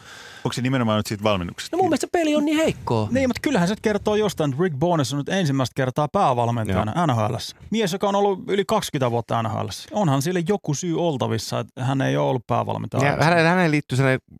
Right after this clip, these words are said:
Speaker 4: klassikotarina, että se oli Vancouverin kakkosena yksitoista, kun pelasi Bostonia vastaan. Ja silloin kaikki tarinat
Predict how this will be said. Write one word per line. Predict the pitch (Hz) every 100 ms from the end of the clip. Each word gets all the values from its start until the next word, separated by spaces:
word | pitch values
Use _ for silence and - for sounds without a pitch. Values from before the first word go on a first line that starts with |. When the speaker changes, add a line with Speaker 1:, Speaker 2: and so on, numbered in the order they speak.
| - - 104 -
Speaker 4:
klassikotarina, | 135 - 107 - 113 107 98 92
että | -
se | 113
oli |
Vancouverin | 117 160 - 120 101 95
kakkosena | 113 - 117 98 95
yksitoista, | 110 - 104 92
kun | 104 92
pelasi | 92
Bostonia | 110 95 101 87 76
vastaan. | 80 - 85
Ja | 85
silloin | - 143
kaikki | 160 175 -
tarinat | 139 117